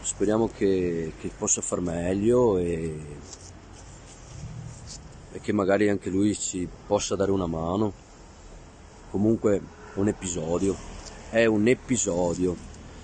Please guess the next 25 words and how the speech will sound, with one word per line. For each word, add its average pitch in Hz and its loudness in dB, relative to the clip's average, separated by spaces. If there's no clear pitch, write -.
Già 127 4
domenica 113 4
arrivano 120 6
i 110 6
Metallica 98 4
a 98 0
Luganeo. 90 4
Cazzo, 98 2
vorrei 98 6
andare 92 2
tanto 95 0
a 92 2
vedere 92 2
i 92 2
Metallica, 90 0
ma 82 -2
non 104 0
c'è 107 2
verso. 90 0
No, 101 2
a 87 2
parte 101 2
gli 98 2
scherzi, 85 -2
dai, 82 -2